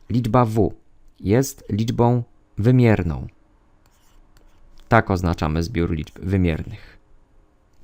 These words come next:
Czyli i q to są, e, liczby niewymierne,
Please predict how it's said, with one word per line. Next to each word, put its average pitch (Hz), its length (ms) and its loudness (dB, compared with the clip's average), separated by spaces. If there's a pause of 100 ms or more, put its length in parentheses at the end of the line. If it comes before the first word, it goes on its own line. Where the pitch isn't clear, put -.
Czyli 90 280 -4 (200)
i 135 160 6
q 131 260 -2
to - 140 -6
są, 90 280 -2 (220)
e, 87 300 -4
liczby 98 320 0
niewymierne, 139 680 2